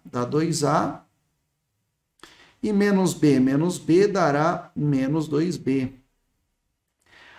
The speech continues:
Aqui vai dar dois B, é, aliás, vai ficar menos A. E aqui, ó, menos com menos dá mais B.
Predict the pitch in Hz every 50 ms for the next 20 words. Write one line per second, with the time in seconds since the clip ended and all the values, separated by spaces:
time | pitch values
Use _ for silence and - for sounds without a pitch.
0 | - - - 170 175 180 220 214 190 196 202 185 165 151 143 135 - 170 190 202
1 | 196 170 143 - - 151 147 131 120 107 - - _ _ _ _ _ _ - -
2 | 139 139 139 139 - 143 147 156 165 151 143 127 123 - 135 135 127 - - -
3 | 139 127 120 117 - - - 151 143 139 131 127 123 127 151 180 160 143 147 139
4 | 196 220 - 247 - - _ _ _ _ _ _ _ _ _ _ _ _ _ _
5 | _ _ _ _ _ _ _ _ _ _ _ _ _ _ _ _ _ _ _ -
6 | _ _ _ _ - 147 151 175 175 175 170 220 196 165 139 131 165 160 156 190
7 | 220 226 220 196 165 151 - - - 156 143 143 151 180 208 220 220 175 147 131
8 | 117 - 139 143 139 139 156 175 208 220 220 175 147 - 147 139 131 117 92 -
9 | -